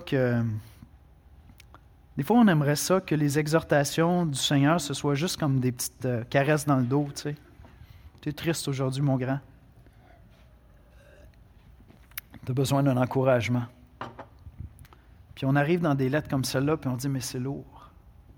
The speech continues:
Christ veut qu'on soit passionné pour lui.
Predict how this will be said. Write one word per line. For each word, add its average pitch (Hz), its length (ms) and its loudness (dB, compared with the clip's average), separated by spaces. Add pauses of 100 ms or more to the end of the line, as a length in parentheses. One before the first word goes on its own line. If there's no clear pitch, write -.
(2000)
Christ - 440 -4
veut 147 120 -2
qu'on 143 180 -2
soit 135 220 -4
passionné 131 600 -4
pour 107 280 -14
lui. 123 160 -16